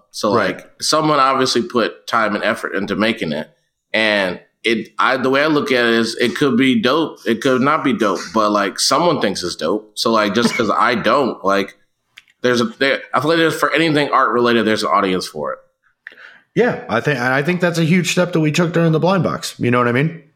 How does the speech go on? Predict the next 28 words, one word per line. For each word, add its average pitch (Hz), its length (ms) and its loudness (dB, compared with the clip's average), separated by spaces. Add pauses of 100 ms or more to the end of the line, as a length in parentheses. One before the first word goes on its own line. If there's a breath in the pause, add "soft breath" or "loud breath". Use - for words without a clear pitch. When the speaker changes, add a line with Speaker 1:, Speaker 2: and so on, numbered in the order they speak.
Speaker 2:
Like, 117 260 2
I 120 80 2
think 135 180 2
when 123 120 2
Fish 139 240 0
started 127 300 2
off, 143 220 0
even 104 220 0
more 135 200 2
so, 90 220 0
he 92 100 2
was 92 200 0
like, 92 240 0
"What 165 140 0
the 85 100 0
fuck 117 260 -2
is 92 160 -2
this? 101 420 -4
Like, - 160 -10
why - 120 -2
are 110 80 -2
we 101 100 -2
talking 107 260 -4
about 98 160 -4
any 104 200 -4
of - 80 -12
this - 160 -10
stuff?" - 300 -12